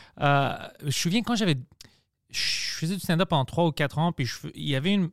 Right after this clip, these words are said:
euh, un moment où je faisais toujours en anglais. J'étais le gars à Montréal, je faisais très bien, puis tout le monde voulait me voir, puis tout ça. Puis il y avait un vétéran qui m'a dit, euh, « T'es pas un humoriste encore. » Euh, parce que ça fait longtemps maintenant que tout le monde parle de toi, puis à chaque,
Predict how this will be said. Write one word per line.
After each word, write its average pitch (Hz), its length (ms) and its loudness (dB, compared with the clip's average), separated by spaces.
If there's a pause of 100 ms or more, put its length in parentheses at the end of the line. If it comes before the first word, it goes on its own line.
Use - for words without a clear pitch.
euh, 117 420 0
un 120 80 0
moment 131 260 0
où 151 60 -2
je - 80 -6
faisais 123 220 -6
toujours 160 320 -2
en 135 80 -2
anglais. 131 260 -2 (240)
J'étais - 220 0
le 135 160 4
gars 143 160 4
à - 20 2
Montréal, 123 300 0
je - 80 -6
faisais 120 220 -8
très 143 240 -4
bien, 139 340 -2
puis 123 100 -8
tout 143 80 0
le 135 60 0
monde 135 160 0
voulait 131 180 -2
me 127 60 -2
voir, 131 180 0
puis - 80 -12
tout 117 100 -10
ça. 196 200 -2 (480)
Puis 147 220 4
il - 100 -6
y 139 80 2
avait 180 180 4
un 180 80 6
vétéran 147 480 2
qui 151 140 -4
m'a 131 120 0
dit, 147 240 -4 (460)
euh, « 127 320 0
T'es 139 80 -4
pas 185 120 2
un 165 60 6
humoriste 135 340 2
encore. » 117 280 -6 (1000)
Euh, 135 340 0 (140)
parce 135 140 -10
que 139 240 -2
ça 131 160 -2
fait 143 100 0
longtemps 165 380 4
maintenant 156 240 2
que 131 100 -4
tout 151 100 -6
le 147 60 0
monde 139 100 0
parle 135 160 -2
de 127 60 -2
toi, 165 260 0
puis 131 80 0
à 117 60 -2
chaque, - 380 -2